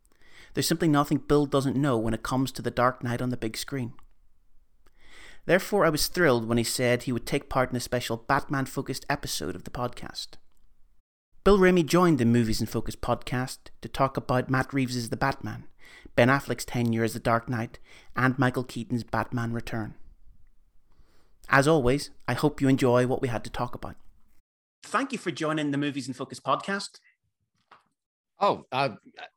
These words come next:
Speaker 2: I'm honored to be here.
Speaker 1: And
Speaker 2: Honored to be here.
Speaker 1: I'm such a big fan of, of you and your site, going back years. Um, in fact, I, w-, I was digging through some old stuff that I had this morning,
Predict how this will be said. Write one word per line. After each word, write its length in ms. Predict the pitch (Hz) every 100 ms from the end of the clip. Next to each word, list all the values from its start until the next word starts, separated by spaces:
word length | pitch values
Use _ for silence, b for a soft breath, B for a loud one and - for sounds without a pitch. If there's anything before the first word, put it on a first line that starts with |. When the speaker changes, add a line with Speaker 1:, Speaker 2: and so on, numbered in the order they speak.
| -
Speaker 2:
I'm 140 | 101
honored 220 | 113 135 139
to 40 |
be 140 | 147
here. 300 | 147 127 85 _ _ _
Speaker 1:
And 260 | 175 175 170
Speaker 2:
Honored 180 | 147 143
to 60 |
be 400 | 127 123 98 101 98 -
here. 180 | 82 - _ _ _
Speaker 1:
I'm 200 | 175 196
such 240 | - 190 -
a 40 |
big 200 | 160 151
fan 360 | - 143 156 170
of, 220 | 139 123
of 160 | 147 131
you 140 | 139 151
and 140 | 143
your 60 | 127
site, 440 | - 135 147 160 - 135
going 240 | 160 156
back 380 | 147 135 135 -
years. 720 | 143 127 131 147 160 - - - _ 143
Um, 280 | 135 135 139
in 60 |
fact, 200 | 131 147
I, 40 | 147
w-, 80 | 139
I 60 |
was 120 | 143 135
digging 460 | - 175 190 175
through 480 | - - 147 151 139 139 b b
some 280 | - - 143 143
old 200 | 143 131
stuff 300 | - 139 -
that 120 | 127
I 60 |
had 320 | 123 127 131 117
this 180 | 123
morning, 320 | 139 131 151